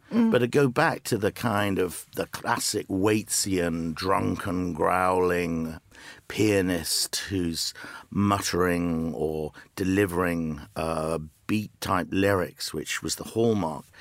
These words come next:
Speaker 2: of his sort of mid-seventies persona, people really couldn't tell.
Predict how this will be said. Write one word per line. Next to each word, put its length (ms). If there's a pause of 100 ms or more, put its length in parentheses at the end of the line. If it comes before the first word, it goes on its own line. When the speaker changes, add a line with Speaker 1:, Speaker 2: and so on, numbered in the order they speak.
(420)
Speaker 2:
of 140
his 140
sort 160
of 100
mid-seventies 1200
persona, 640 (240)
people 300
really 260
couldn't 420
tell. 480